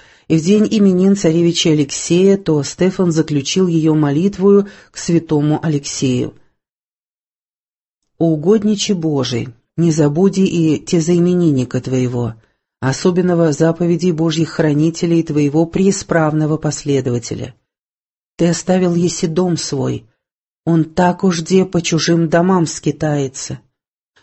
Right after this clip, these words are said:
Ты удалился от родителей, он так ожде. Ты лишён от рабов, слуг и подданных, другов, сродников, знаемых,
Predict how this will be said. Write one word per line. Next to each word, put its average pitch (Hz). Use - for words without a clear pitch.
Ты 175
удалился 185
от 180
родителей, 180
он 147
так 196
ожде. 135
Ты 208
лишён 202
от 202
рабов, 175
слуг 196
и 190
подданных, 160
другов, 175
сродников, 165
знаемых, 165